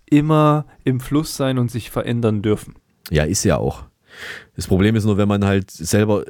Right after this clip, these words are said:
Speaker 2: permanent überlegen muss, weil man nicht weiß, wie man's machen soll und, und dann, äh, kommt man ja total aus dem Tritt raus. Aber
Speaker 1: Ich finde das eigentlich nice, um das jetzt mal auf den Punkt zu bekommen.
Speaker 2: <laughs>
Speaker 1: Und ich freue mich schon auf die Steigerung von nice.
Speaker 2: Lass
Speaker 1: Das ist dann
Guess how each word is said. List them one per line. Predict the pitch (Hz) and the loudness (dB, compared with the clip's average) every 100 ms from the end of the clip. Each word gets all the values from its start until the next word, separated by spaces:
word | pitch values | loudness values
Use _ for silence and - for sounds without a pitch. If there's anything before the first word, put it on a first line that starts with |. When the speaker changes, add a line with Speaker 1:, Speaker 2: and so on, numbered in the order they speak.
| 73 | -8
Speaker 2:
permanent | 95 110 107 110 | -4 -2 0 0
überlegen | 101 92 127 123 | 2 2 2 2
muss, | 95 113 - - 65 | 2 0 -2 -10 -4
weil | 92 | 0
man | 98 | 2
nicht | 95 95 | 2 2
weiß, | 98 101 92 | 0 0 0
wie | |
man's | 95 90 | 0 0
machen | 101 113 85 | 0 0 2
soll | 80 85 92 | 2 2 -2
und, | 71 80 | -4 -4
und | 82 87 | -2 0
dann, | 92 95 78 | 0 -2 -4
äh, | 69 82 73 69 | -6 -6 -6 -6
kommt | - 95 | -4 0
man | 87 | 0
ja | 87 | 2
total | 101 87 104 | 0 2 0
aus | 82 | 0
dem | 80 73 | -2 -4
Tritt | - 90 - | -2 -4 -2
raus. | 65 64 - - | -2 -4 -8 -8
Aber | 73 78 78 - - | -2 0 -2 -6 -4
Speaker 1:
Ich | 139 | 2
finde | 185 160 | 4 4
das | 123 | 2
eigentlich | 120 113 104 - | 0 0 0 -2
nice, | - 175 113 220 - - - - | -4 -2 -2 -4 -8 -18 -20 -8
um | - 127 143 | -4 -2 -2
das | 135 - | -6 -6
jetzt | 135 139 | -6 -4
mal | 123 | -2
auf | - | -4
den | 123 | -2
Punkt | 139 - | -2 -4
zu | 147 | -2
bekommen. | 139 123 156 165 | -2 0 0 0
Speaker 2:
<laughs> | |
Speaker 1:
Und | - 127 127 127 | 0 0 0 -4
ich | - | -6
freue | - 123 147 160 | 2 6 8 6
mich | 147 - | 4 2
schon | 151 143 - | 2 2 0
auf | 123 120 | -2 -2
die | - 127 113 | -2 0 0
Steigerung | - 117 117 151 135 123 113 | -2 4 6 8 6 6 2
von | - 113 104 | -2 -2 0
nice. | 104 95 131 - - | -2 -4 -8 -12 0
Speaker 2:
Lass | 185 120 | 0 0
Speaker 1:
Das | |
ist | 113 120 | -4 -2
dann | 107 104 | -2 -4